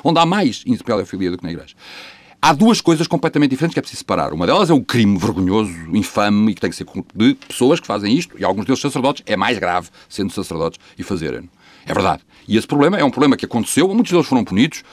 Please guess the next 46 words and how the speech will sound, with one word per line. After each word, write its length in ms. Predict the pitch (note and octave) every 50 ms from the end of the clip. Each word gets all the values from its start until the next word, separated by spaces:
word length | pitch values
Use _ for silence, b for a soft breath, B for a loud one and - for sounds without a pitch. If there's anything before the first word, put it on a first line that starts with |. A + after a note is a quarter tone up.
| B
outros 240 | B D3+ D#3+ - -
não, 320 | B2 G#2 G#2 A#2 D#3 F3 E3+ B B B B B
eh, 140 | A#2+ C3+
o-, 160 | C3+ C3 C3 A#2
são 160 | - - C3+
casos 220 | D#3 D#3+ D#3 G#2+
muito 180 | B2+ D#3+ E3+ -
diferentes. 540 | C#3 B2+ - - A#2 C#3+ F3+ - - - - B B B B
Agora, 200 | - B2+ C#3 F#3
o 40 |
que 120 | E3+ - A#3
aconteceu 400 | - - E3+ C3+ - - F3 F#3
foi 140 | - D3 C3
uma 120 | D#3+ G3+
campanha, 300 | - - C3 - - F2
é 40 | G2+
o 60 | F#2+
segundo 300 | - - E3 G#3+ G3+ C3
assunto, 360 | - - - F#2+ F#2 - -
que 80 | - -
é 40 | -
completamente 420 | - G2+ - G3 - - A2 F#2
diferente 240 | - - - - -
do 60 | -
primeiro, 260 | - C#3+ G#2 - -
que 80 | - -
é 40 | F#2+
uma 120 | C#3+ G3+
campanha 380 | - - A#2 G2 D2+ D2 F2 A2
organizada, 600 | D#3+ C#3 A#2+ A2+ G2 F2 E2 D#2 D#2 A#1+ C2+ G#2
estruturada, 600 | G#2+ - - D3+ - - G#2 C2 B1 C#2 F2 C3+ - b b b b b b b b b
montada 460 | - C#3+ D#3+ D3 C3 - D#3 B2+ G#2
em 60 | F#2+
momentos 320 | F#2+ G#2 C#3 F3 D#3 - G2
muito 180 | G2+ F#2+ -
concretos, 560 | - - C#3+ - - D#2 - - - - - _ b b b
onde 200 | b F#3+ F#3 -
se 80 | - -
foram 220 | - A#3+ A#3 G3+
pe-, 260 | - - - - A#2+
pegar 320 | - - - D3 B2 G#2 - -
assuntos 360 | - - - F3+ D#3 - -
de 100 | - E3
todo 340 | - - C4 C4 B3+ G3+ G3+
o 40 |
mundo. 400 | F3 D#3 D3 C#3 A#2+ G2+ E2+ -